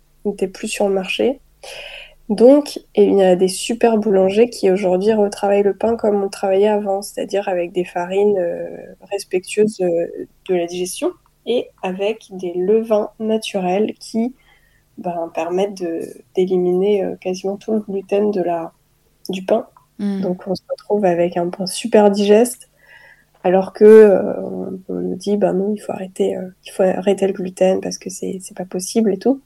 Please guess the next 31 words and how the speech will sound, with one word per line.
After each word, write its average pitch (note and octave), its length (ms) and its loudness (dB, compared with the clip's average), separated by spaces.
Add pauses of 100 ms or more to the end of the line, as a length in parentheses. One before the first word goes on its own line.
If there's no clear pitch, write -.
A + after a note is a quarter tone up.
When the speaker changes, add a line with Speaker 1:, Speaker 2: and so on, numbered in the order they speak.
(140)
Speaker 1:
Bah F3+ 60 -4
si, G#3+ 320 -2 (120)
en F3+ 60 -2
fait, G3 200 -4
c'est - 180 -8
pas F#3 340 -2
le F#3+ 120 -4
problème F#3+ 360 2
du F#3 140 0
gluten, F#3+ 420 2
c'est A3+ 120 -8
le F#3+ 60 -6
problème G3 340 -2
des F#3 120 -2
farines F#3+ 380 0
modernes G3 540 2 (640)
qui - 140 -4
ne F#3+ 60 4
sont F#3+ 240 0
plus G3+ 160 -4
digestes G#3 500 2
pour G3 120 2
les F#3+ 160 2
organismes F#3+ 580 0
sensibles F#3+ 600 -2 (120)
ou G3 120 -4
pour, F#3 320 -6
euh, F3+ 140 0
les F3+ 140 -2
maladies, F3+ 600 -2
euh, F3 120 -4